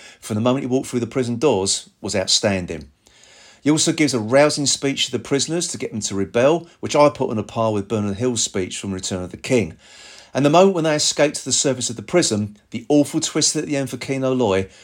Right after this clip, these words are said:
well, it was a real gut punch. Andy Serkis really sells this scene with a single line of, "I can't swim," and lets his face say the rest.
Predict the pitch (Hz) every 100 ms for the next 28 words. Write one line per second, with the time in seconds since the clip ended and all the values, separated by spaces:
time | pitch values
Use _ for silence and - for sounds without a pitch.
0 | - 120 113 131 113 - 113 117 117 101
1 | 110 104 - 85 76 - - _ _ _
2 | - - - _ - 165 165 - - 139
3 | 127 123 - 120 135 139 143 131 - 123
4 | 120 131 120 - 113 107 95 95 - 135
5 | 143 143 127 120 117 113 110 _ 101 107
6 | - 104 101 - 101 90 73 - _ 104
7 | 107 110 - - 110 101 - 104 101 90
8 | 82 -